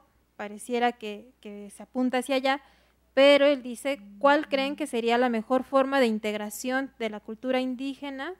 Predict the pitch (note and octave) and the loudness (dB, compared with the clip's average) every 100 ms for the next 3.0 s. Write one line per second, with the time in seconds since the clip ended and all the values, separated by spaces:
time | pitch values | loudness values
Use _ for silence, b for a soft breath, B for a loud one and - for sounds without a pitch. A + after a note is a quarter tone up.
0 | - A3+ G#3+ A3 A#3 A#3+ A#3+ A3+ G#3 - | -6 -4 -2 -2 -2 -2 -4 -4 -6 -12
1 | G3+ G3+ G#3 A#3 G#3 - _ b b b | -16 -16 -6 -2 -2 -2 _ b b b
2 | b b b b _ D4 C#4+ D4+ D#4+ D#4 | b b b b _ -2 0 2 0 -2